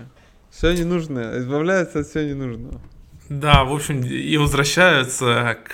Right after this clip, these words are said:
Speaker 2: э, какой-то старой жизни.
Speaker 1: Да, прикинь, ещё количество символов обратно вернут на сто сорок, да, или сколько там было.
Speaker 2: <clears throat> Ну да, но если так, э, пользоваться такой логикой, в д-, в Древнем Риме вообще не было Твиттера.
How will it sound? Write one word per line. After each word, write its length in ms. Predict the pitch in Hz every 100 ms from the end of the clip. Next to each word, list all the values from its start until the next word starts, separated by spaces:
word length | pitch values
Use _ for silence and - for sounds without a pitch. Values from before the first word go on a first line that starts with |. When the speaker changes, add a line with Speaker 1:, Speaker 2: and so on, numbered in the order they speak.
| 123
Speaker 2:
э, 720 | 123 117 113 113 120 123 120
какой-то 400 | 123 135 131 127
старой 460 | 123 135 120 113 113
жизни. 960 | 120 165 127 123 120 117 110 110 110
Speaker 1:
Да, 260 | 127 127 120
прикинь, 380 | 147 131 190 202
ещё 180 | 180
количество 460 | 151 143 147 - 131
символов 460 | 123 139 143 135 131
обратно 420 | 113 117 120 120
вернут 520 | 127 120 117 117 117
на 100 | 123
сто 240 | 120 - 123
сорок, 420 | - 131 131 117
да, 80 | 113
или 140 | 117
сколько 300 | 123 - - -
там 100 | - -
было. 500 | - - - 240 196 147
Speaker 2:
<clears throat> 0 | 123 - - - -
Ну 320 | - 135 202 214
да, 320 | 139 135 123
но 100 | 131
если 220 | 147 156
так, 260 | 151 151 160
э, 100 | 151
пользоваться 440 | 160 160 156 147
такой 240 | 147 151 151
логикой, 580 | 156 165 156 147 147
в 240 | 139 135 127
д-, 60 |
в 200 | 135 139
Древнем 500 | 131 160 175 175 175
Риме 280 | 160 170 156
вообще 380 | 165 175 - 127
не 180 | 117 110
было 260 | 107 113
Твиттера. 680 | 113 120 117 117 113 113 117